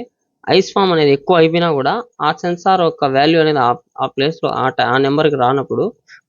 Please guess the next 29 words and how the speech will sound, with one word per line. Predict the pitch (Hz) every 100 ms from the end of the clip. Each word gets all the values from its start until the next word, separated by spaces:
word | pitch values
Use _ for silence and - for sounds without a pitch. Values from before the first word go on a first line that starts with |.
| -
బోర్డు | 156 165 160
కూడా | 165 147
మనకి | 127 123 226 285 _ _ _
హీటర్ | 147 147 147 139
అనేది | 156 139 123
ఆన్ | 135
చేయదు. | 113 101 - _ _ _ -
చేయనప్పుడు | 160 170 165 156
ఏమవుతుంది, | 151 151 139 147 160 - -
ఎక్కువ | 135 170 147
ఐస్ | -
ఫామ్ | 143 135
అనేది | 131 143
అయిపోతుంది, | 143 113 104 87 - -
అలాంటి | 131 131 - 202 -
ప్రాబ్లమ్స్ | 131 135 147 147 117
వస్తాయి. | - 98 - _ _ _ 131
కాబట్టి | 131 135 175
ఈ | 147
విధంగా | 156 170 143
ప్రతి | 135 135
పార్ట్ | 120 139 160
ఒక | 143 117
వాల్యూ | 113 127 120
ఉంటుంది. | 110 104 160 240 _ _ -
ఆ | 127 117
వాల్యూస్ | 127 170 180 160
గురించి | 160 151 139
నేను | 135